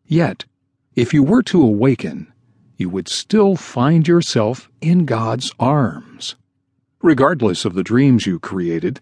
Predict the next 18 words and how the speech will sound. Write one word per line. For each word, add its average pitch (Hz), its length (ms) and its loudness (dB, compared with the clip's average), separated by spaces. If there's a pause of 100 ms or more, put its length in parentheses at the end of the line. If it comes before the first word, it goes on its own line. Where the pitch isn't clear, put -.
(280)
regardless 139 680 2
of 127 100 2
what 127 240 0
you 131 180 0
chose 131 400 0
to - 140 -2
believe 151 480 4
and 135 100 2
experience 147 880 0
in 156 140 2
those 170 240 2
dreams, 156 580 2 (460)
regardless 170 720 2
of 180 120 0
how 165 180 0
scared 185 600 0
you 120 120 4
were, 98 460 -4